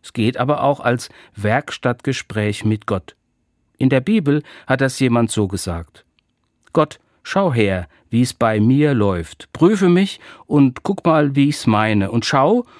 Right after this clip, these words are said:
ob ich auf gutem Wege bin. Und leite mich auf ewigem Wege."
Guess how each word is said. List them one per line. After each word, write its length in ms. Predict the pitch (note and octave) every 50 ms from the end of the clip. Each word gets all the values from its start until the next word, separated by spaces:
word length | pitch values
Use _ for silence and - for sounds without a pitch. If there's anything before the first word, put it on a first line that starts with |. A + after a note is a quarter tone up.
| - _
ob 160 | - D#3 C#3+
ich 140 | D3+ C#3+ D3
auf 160 | B2+ - -
gutem 320 | - D#3+ C#3+ D#3+ C#3+ B2
Wege 260 | A#2+ B2+ B2+ A2 - A2
bin. 240 | - G2 F#2 F#2
Und 320 | G2 - C#3+ E3 E3+ - - _ _ _ _
leite 420 | _ G#2 G2 F#2+ G#2 A#2+ - - A#2
mich 380 | G2 F2 F2 - - - -
auf 240 | G2+ G2+ G2 - -
ewigem 500 | _ A2+ A#2 A#2+ A2+ A2+ G2+ F#2+ F2+ F2
Wege." 360 | F2 F2 E2 D#2+ - F2 E2